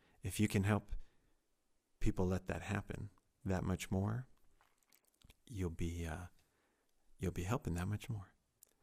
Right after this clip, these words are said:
Okay, now I would realize that I would love to close right there, but I notice off the top of my head here that there's one more comment about how to help people engage that allowance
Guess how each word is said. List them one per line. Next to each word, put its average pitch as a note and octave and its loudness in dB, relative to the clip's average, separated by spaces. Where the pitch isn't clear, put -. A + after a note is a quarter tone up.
Okay, F#2 2
now G2 2
I G#2 8
would C3 8
realize G#2+ 6
that - 2
I G#2+ 6
would G#2 6
love B2 4
to B2+ 4
close B2 4
right A2 6
there, G2+ 2
but - -2
I G#2+ 4
notice G#2+ 4
off G2 2
the G#2 0
top F2+ 0
of F#2+ 2
my F2+ 4
head F2+ 0
here E2+ 0
that E2+ -2
there's F#2+ 2
one C3 4
more G2+ 4
comment F#2+ 4
about F2 0
how G#2 0
to F#2+ 2
help - -2
people F2 0
engage F#2+ 6
that E2+ 2
allowance E2 0